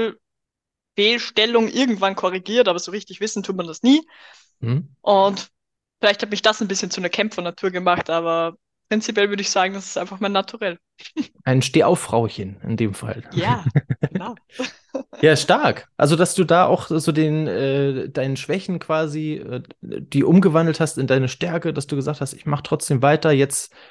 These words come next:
Speaker 2: ein Buch nach dem anderen auffrisst", ja, und, äh, da kein, keinen Stopp mehr kennst,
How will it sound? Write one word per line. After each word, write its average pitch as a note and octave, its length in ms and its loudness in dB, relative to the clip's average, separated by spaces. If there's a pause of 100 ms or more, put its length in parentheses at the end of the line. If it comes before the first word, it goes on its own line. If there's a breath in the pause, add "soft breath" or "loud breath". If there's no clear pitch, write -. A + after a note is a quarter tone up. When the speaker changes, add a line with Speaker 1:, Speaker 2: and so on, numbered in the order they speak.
(220 soft breath)
Speaker 2:
ein F#3+ 300 4
Buch F3+ 200 0
nach F3 160 4
dem E3 200 2
anderen F3+ 240 4
auffrisst", - 680 0 (100)
ja, C#3+ 140 2
und, D3+ 300 -2
äh, C3+ 220 0
da C#3 120 -2
kein, C#3 520 -4
keinen C#3 200 -2
Stopp - 300 -6
mehr B2+ 120 0
kennst, C#3+ 400 -4